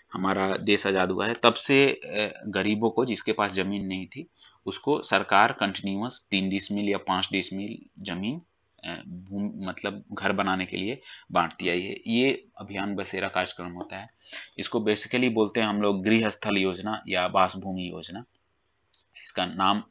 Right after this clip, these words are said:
हमेशा चेंज होते रहता है, इससे पहले इसका कुछ और नाम था, अभी अभियान बसेरा है, इसके बाद कुछ और नाम होगा। उसके बाद संपर्क सड़क योजना, एक ये दो हज़ार ग्यारह के आसपास से स्टार्ट हुआ था और इसका मेन काम ये था कि जो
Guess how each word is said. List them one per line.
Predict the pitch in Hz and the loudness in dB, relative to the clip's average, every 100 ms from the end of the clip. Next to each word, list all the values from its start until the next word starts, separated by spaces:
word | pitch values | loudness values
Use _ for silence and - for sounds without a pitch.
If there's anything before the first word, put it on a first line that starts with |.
| - | -12
हमेशा | 104 98 92 104 | -8 -6 -2 -2
चेंज | 101 98 92 | 0 -2 -2
होते | 90 90 | -4 -4
रहता | 87 - 85 | -6 -6 -8
है, | 82 | -8
इससे | - - | -8 -6
पहले | 90 90 87 | -4 -4 -4
इसका | 87 - 90 90 - - - - _ | -6 -6 -4 -4 -6 -16 -18 -20 _
कुछ | 92 92 | -6 -4
और | 90 | -2
नाम | 90 90 | -4 0
था, | 98 | 2
अभी | 95 101 | 2 0
अभियान | 92 90 92 | 0 -2 -4
बसेरा | 92 95 92 | -4 -2 0
है, | 92 | -2
इसके | 85 - | -6 -6
बाद | 90 90 92 _ _ _ - | -4 -6 -6 _ _ _ -10
कुछ | 95 | -6
और | 90 | -4
नाम | 90 87 | -2 -4
होगा। | 90 98 107 - - - _ _ _ - | -4 -8 -8 -12 -20 -20 _ _ _ -6
उसके | - 151 | 2 8
बाद | 139 143 | 8 8
संपर्क | - 131 120 123 - | 2 4 8 6 6
सड़क | - 104 104 | 2 2 2
योजना, | 92 90 95 92 - | 0 0 0 0 -2
एक | 107 - - 117 | -4 -6 -12 -2
ये | 113 117 | 4 4
दो | 110 107 | 4 0
हज़ार | 110 110 | 0 2
ग्यारह | 101 98 107 | 6 6 6
के | - | 2
आसपास | 98 95 98 - | 0 0 -4 -4
से | 90 | -2
स्टार्ट | 87 82 - | -2 -4 -6
हुआ | 95 | -8
था | - | -8
और | - - 90 90 - - _ _ _ _ - | -8 -8 -10 -12 -18 -20 _ _ _ _ -12
इसका | 113 - | -4 0
मेन | 110 107 120 | 2 2 0
काम | 135 123 120 113 | 2 2 2 2
ये | 110 | 2
था | 113 110 | 2 0
कि | - 117 110 - | 2 2 2 -4
जो | 107 107 107 101 | -2 2 2 0